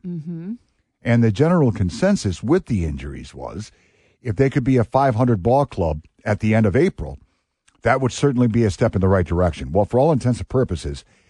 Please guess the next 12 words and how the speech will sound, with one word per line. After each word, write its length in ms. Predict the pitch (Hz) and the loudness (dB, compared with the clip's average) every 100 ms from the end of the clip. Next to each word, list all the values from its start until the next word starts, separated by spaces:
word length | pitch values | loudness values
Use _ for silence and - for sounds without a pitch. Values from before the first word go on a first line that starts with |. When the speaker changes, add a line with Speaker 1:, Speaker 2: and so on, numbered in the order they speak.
| _ - | _ -2
Speaker 2:
they're 140 | 113 | 0
seven 340 | - 185 147 117 | 2 2 2 2
games 320 | 120 104 107 | 2 2 4
under 220 | 110 90 | 2 2
five 300 | - 76 69 | -2 -8 -8
hundred. 320 | 71 - - _ _ _ _ _ _ | -10 -10 -18 _ _ _ _ _ _
And 200 | 139 147 | 0 2
I 100 | 151 | 4
know 140 | 156 175 | 4 4
what 160 | 185 | 2
everybody's 260 | 170 156 123 | 2 2 0
saying. 280 | 120 73 | -2 -6